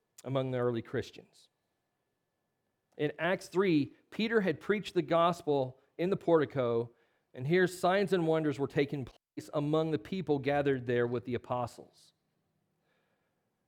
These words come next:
Verse thirteen indicates a very interesting dynamic in regard to these crowds. Evidently, the publicity about the arrest of Peter and John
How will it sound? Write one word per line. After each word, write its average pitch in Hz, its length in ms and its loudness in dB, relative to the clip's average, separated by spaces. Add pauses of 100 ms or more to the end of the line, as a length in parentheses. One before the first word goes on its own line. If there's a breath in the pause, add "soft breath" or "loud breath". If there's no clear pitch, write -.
Verse 185 240 0
thirteen 165 720 -2
indicates 147 540 -4
a 120 60 -2
very 143 560 0
interesting 139 640 -8
dynamic 120 800 -4 (160)
in 123 120 -8
regard 120 420 -2
to 127 60 -8
these 107 200 -10
crowds. 101 640 -10 (920 soft breath)
Evidently, 175 600 2 (200 loud breath)
the 143 120 4 (500)
publicity 208 720 2
about 170 340 2
the 160 140 4
arrest 151 340 2
of 147 140 -4
Peter 180 340 -2
and 185 140 0
John 139 540 0